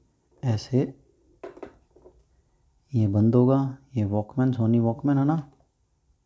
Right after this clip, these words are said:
पोर्टेबल स्टीरियो स्पीकर सिस्टम, ये स्पीकर ऑफ, स्पीकर on, surround।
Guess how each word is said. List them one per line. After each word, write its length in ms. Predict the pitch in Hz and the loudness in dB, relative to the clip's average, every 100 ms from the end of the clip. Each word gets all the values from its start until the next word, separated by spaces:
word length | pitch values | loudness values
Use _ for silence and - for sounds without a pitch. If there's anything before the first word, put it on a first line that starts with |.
| _ _ _ - - - - _ _ _ _ _ _ _ _ _ _ _ _ _ _ _ - | _ _ _ -20 -20 -20 -20 _ _ _ _ _ _ _ _ _ _ _ _ _ _ _ 2
पोर्टेबल 360 | 113 127 120 | 2 4 2
स्टीरियो 320 | 113 - 110 | 2 0 2
स्पीकर 340 | 110 - 117 135 | 2 -2 -2 0
सिस्टम, 400 | 127 123 147 143 | -2 -2 0 4
ये 120 | 120 | 2
स्पीकर 580 | - - 110 - 120 - | 2 0 -2 2 0 0
ऑफ, 240 | 123 131 135 | 0 0 0
स्पीकर 460 | - - 107 113 | -10 -8 -2 0
on, 260 | 110 123 131 | 2 2 2
surround। 580 | 135 107 110 143 151 | 0 0 2 2 -2